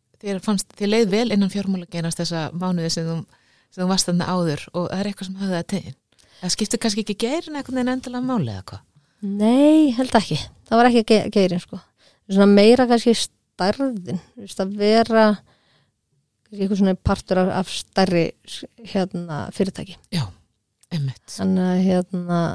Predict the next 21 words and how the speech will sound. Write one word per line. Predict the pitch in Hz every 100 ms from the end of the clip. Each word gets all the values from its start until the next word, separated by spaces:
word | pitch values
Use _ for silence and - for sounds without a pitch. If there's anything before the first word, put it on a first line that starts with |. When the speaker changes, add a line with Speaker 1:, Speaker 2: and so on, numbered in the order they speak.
| 185 _ _ _ _ _ _ _ _ 180
Speaker 2:
þannig |
ég | 180
held | 180
að | -
það | 202
sé | - 208
meira, | 196 165
sko, | - 180
heldur | 175 175 175
en | 175
geirinn | 185 185 190 180
sjálfur. | 196 196 165 170 - _ _
Speaker 1:
Já. | - 175 117 _ _ _ _ _ _ _
Og | - -
þú | 233
ert | 240 226
þarna | - 196 190
hjá |
Íslandsbanka | 214 185 - 160 -
alveg | 170 160 -
í, | 180